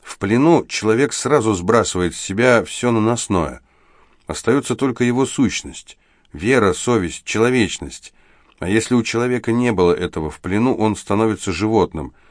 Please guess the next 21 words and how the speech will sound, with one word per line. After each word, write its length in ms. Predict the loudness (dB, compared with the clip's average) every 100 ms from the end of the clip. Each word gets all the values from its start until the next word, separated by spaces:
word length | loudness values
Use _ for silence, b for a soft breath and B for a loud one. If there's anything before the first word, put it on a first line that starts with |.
| b b b -12
Я 340 | -4 0 2 2
насмотрелся 840 | 0 0 -2 0 0 0 0 -4
всего. 600 | -4 -6 0 4 4 2 b b b b b b
Когда-то 460 | -8 -6 -2 -2 -2
думал, 460 | 0 2 4 4 4
они, 400 | 2 2 2 2
немцы, 580 | 2 2 2 -2 -6
дали 300 | -2 0 0
человечеству 840 | -2 -4 -2 0 -2 -4 -6 -6 -4
Баха, 560 | 2 4 4 0 -8
Гёте, 680 | -10 -8 0 0 0 -4 -12
Шиллера, 680 | -10 -4 -2 -2 -2 -4 -4
Энгельса. 760 | -2 0 0 -2 -4 -8 -12 -14 b b b b b
На 120 | 0
их 160 | 0 2
земле 340 | 2 2 2
вырос 340 | 4 2 0
Маркс 540 | 0 2 2 0 -4 -10
и 20 |
вдруг 380 | -8 -4 -6 -6
Гитлер. 560 | -8 -6 -6 -8 -16